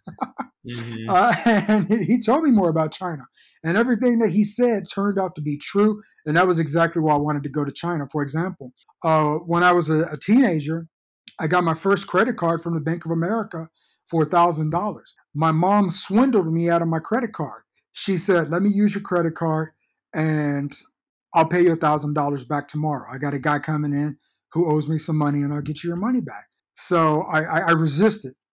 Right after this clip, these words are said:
Speaker 2: for hours. I told my mom, "No, no, no, I'm not gonna give you my credit card." But eventually she swindled me out of it. And, uh, uh, she lied.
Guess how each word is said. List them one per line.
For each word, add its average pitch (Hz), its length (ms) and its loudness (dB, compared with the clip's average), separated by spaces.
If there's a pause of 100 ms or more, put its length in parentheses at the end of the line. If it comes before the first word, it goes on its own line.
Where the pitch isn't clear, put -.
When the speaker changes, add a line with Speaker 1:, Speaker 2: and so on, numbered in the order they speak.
Speaker 2:
for 160 260 -4
hours. 147 480 4
I 135 80 -12
told 196 180 0
my 165 80 0
mom, 156 240 0
"No, 202 140 4
no, 190 200 0
no, 185 240 -2
I'm 135 120 -8
not 180 120 -4
gonna 180 160 -6
give 170 180 -4
you 170 60 -4
my 170 160 -4
credit 180 260 -6
card." - 160 -16 (360)
But 156 100 4
eventually 185 460 4
she 165 140 -4
swindled 160 440 -2
me 156 120 0
out 156 180 0
of 151 140 0
it. 160 100 -4 (480)
And, 160 320 2
uh, 151 280 0 (420)
uh, 151 100 0
she 208 220 2
lied. 156 400 4